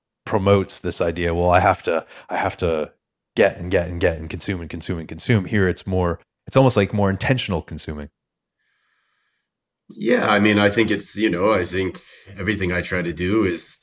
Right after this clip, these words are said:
Speaker 2: trying to, like, align with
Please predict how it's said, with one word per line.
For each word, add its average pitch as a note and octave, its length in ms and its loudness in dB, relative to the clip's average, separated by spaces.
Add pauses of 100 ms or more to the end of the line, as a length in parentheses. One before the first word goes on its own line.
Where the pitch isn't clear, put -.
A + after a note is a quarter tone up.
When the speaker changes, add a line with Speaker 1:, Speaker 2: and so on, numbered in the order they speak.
(260)
Speaker 2:
trying E2 360 -8 (120)
to, D#2+ 540 -10 (260)
like, D#2 360 -10
align F2 580 -2
with E2 240 -10